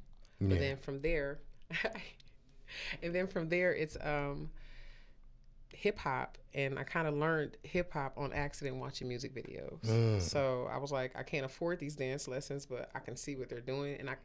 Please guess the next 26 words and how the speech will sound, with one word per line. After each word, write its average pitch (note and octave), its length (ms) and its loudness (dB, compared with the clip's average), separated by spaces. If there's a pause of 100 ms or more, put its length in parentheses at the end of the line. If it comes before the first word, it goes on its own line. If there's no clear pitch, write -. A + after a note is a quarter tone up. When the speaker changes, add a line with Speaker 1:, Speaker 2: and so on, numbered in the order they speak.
(100)
Speaker 1:
I D3 60 -6
have C#3+ 240 -4
kind - 200 -6
of C3+ 60 -6
a C3+ 60 -6
photographic C3 640 -8
memory D3 320 -4
when D3 120 6
Speaker 2:
Yeah. G#2+ 120 10
Speaker 1:
it - 20 8
comes D#3 160 0
to - 60 -8
dance. D#3 340 0
Speaker 2:
That's A2+ 160 4
Speaker 1:
So C#3 60 4
Speaker 2:
what's - 160 4
up. - 140 4 (300)
Speaker 1:
I B2 40 -12
would B2 100 -10
just C3 160 -10
watch - 260 -8
that. - 340 -8
Speaker 2:
Yeah, F3 120 10
that's G3 180 10
dope D3 260 8
too. D#3+ 200 6